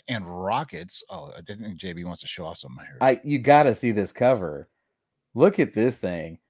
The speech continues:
Speaker 2: Crossfire
Speaker 1: Fucking Elvis.
Speaker 2: Rainbow with Elvis, with a Dave Stevens cover from nineteen eighty-six. That's
Speaker 1: That
Speaker 2: kinda
Speaker 1: is
Speaker 2: cool.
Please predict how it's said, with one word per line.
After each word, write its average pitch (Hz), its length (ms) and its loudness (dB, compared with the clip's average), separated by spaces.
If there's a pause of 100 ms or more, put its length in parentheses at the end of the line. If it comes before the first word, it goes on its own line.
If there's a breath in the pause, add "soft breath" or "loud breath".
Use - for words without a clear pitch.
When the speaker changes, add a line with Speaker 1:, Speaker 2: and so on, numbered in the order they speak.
Speaker 2:
Crossfire 131 1080 4
Speaker 1:
Fucking 101 380 -2
Elvis. 208 220 4
Speaker 2:
Rainbow 78 500 -4 (440)
with 113 260 -2 (140)
Elvis, 113 720 6
with 117 180 -2
a 104 40 -4
Dave 127 420 -2
Stevens 120 460 -2
cover 98 300 -4
from 90 180 -8
nineteen 107 440 -4
eighty-six. 95 920 -8 (2250)
That's 107 200 0
Speaker 1:
That 208 60 2
Speaker 2:
kinda 147 160 2
Speaker 1:
is 113 60 -4
Speaker 2:
cool. 156 280 0